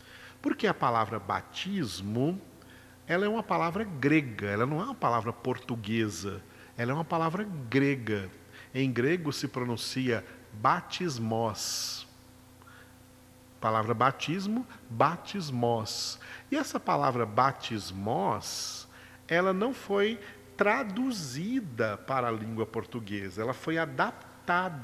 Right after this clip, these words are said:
à língua portuguesa e nessa adaptação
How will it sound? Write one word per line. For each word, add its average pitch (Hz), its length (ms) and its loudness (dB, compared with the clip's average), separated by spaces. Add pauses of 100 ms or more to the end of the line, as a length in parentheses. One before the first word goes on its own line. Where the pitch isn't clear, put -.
(160)
à 117 120 0
língua 113 360 -2
portuguesa 117 800 -2 (340)
e 220 100 0
nessa 180 580 2
adaptação 120 1400 0